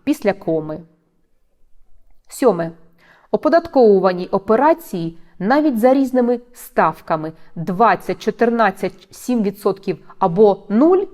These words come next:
можна об'єднати в одній податковій накладній, а ось звільнені операції — в іншій. Ну, звісно, за умови,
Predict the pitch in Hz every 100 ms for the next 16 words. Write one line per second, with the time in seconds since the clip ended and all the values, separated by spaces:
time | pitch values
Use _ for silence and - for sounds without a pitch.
0 | - _ _ _ - 185 240 190 214 196
1 | 165 196 175 262 320 233 185 190 185 165
2 | 269 330 226 196 - 233 233 220 214 214
3 | 208 180 170 151 - - - - - -
4 | - - - 185 196 - 196 170 285 359
5 | 320 302 214 - 214 180 160 - 175 160
6 | 151 - 180 - 262 180 165 - - 165
7 | - _ - 349 233 294 - 226 208 220
8 | 214 277 196